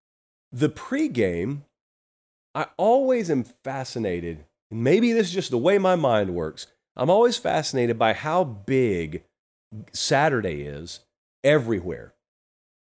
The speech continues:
So that sounds normal, right? That sounds like a common sense statement. What I mean is, if you're on campus at, at Texas A and M,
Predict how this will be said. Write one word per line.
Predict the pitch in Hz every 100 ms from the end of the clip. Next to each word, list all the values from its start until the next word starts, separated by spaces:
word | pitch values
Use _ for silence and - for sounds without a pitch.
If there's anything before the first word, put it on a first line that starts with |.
| -
So | 143
that | 147 151
sounds | - 180 196 170 127 - 117
normal, | 113 139 160 107 67
right? | 82 131
That | 135
sounds | 151
like | 127 110
a |
common | - - 143 131
sense | 113 135 -
statement. | - 127 104 87
What | 120 185
I | 151
mean | 139 180 220 185
is, | 147 135 - _ _ _ _ _
if | 185 208 -
you're | 196 277 262 -
on | 185 165
campus | - - 165 143 - 82 - - - _ _ -
at, | 120 - _ -
at | 120 110 - _
Texas | - 180 - 156 151
A | 135
and | 113
M, | 85 60